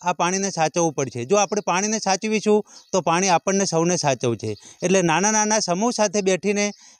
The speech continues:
બેઠકો કરીને, વાતચીત કરીને આ પાણી બચાવો યાત્રાને અમે સૌ આગળ વધારવાના છીએ અને આવનારા સમયમાં ઘેર ઘેર વરસાદી પાણીના ટાંકા પણ બને, ખેતરનું પાણી ખેતરમાં કે બોરમાં કે જૂના જર્જરિત કૂવામાં ઉતારી શકાય,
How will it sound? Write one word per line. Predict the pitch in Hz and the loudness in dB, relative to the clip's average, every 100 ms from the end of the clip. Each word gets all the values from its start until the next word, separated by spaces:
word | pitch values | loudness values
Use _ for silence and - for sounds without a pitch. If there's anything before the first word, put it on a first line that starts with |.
| - | -6
બેઠકો | 165 170 185 202 202 | 0 0 2 2 2
કરીને, | 196 202 202 202 - - | 2 2 2 -2 -6 -4
વાતચીત | 160 165 - 214 | 0 0 0 -2
કરીને | - 196 196 196 | 0 2 2 0
આ | - - 160 | -4 -6 -2
પાણી | 165 165 196 190 | 0 2 2 0
બચાવો | - 190 185 | 2 2 2
યાત્રાને | 156 151 185 180 180 170 _ | 2 2 2 2 0 -2 _
અમે | 160 175 | -2 0
સૌ | 175 180 175 | 2 0 0
આગળ | 143 156 175 | -2 0 2
વધારવાના | 139 151 185 180 160 | 2 2 2 0 -2
છીએ | 151 147 139 _ - | 0 -2 -2 _ -6
અને | 156 | -2
આવનારા | 151 175 190 196 | 0 2 0 0
સમયમાં | 180 196 208 196 131 - _ | 0 0 0 0 -2 -6 _
ઘેર | 131 170 196 | -2 0 0
ઘેર | 170 196 | 0 -2
વરસાદી | 180 143 180 190 185 | -2 -4 -2 -2 -2
પાણીના | 180 185 185 | -4 -4 -2
ટાંકા | 160 - 175 | -4 -2 -2
પણ | 175 185 | -2 -2
બને, | 185 185 185 - - | 0 -2 -4 -10 -10
ખેતરનું | - 165 190 190 175 | -4 -2 0 0 2
પાણી | 175 180 180 | 0 0 -2
ખેતરમાં | 170 165 185 185 175 | -4 -2 -2 0 0
કે | 180 | -2
બોરમાં | 170 165 180 180 | 2 2 2 0
કે | 175 175 | -2 -4
જૂના | 147 175 180 180 - - | -2 0 0 0 -8 -2
જર્જરિત | 151 165 180 170 | 0 2 2 0
કૂવામાં | - 175 185 185 | -2 0 2 2
ઉતારી | 165 202 214 | 0 -2 0
શકાય, | 190 165 156 | 0 -2 -2